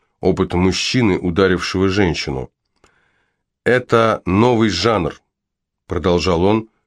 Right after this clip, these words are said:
всех заинтриговав. «Он к жизни не имеет отношения,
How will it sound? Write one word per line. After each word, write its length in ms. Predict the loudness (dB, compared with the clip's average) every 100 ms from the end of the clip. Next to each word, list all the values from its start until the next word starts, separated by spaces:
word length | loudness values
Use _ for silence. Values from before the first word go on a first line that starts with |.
| _ _
всех 340 | -10 -2 -2
заинтриговав. 840 | 0 -4 -2 -2 0 0 -2 -6 -16 _ _ _ _ _ _ _ _ _ _ -18 -2
«Он 240 | 0 0
к 60 | -2
жизни 540 | -4 -2 0 0 -2 -8 _ _ -6
не 260 | 0 4 4
имеет 280 | 2 0 -2
отношения, 800 | 0 0 0 -2 -2 -4 -8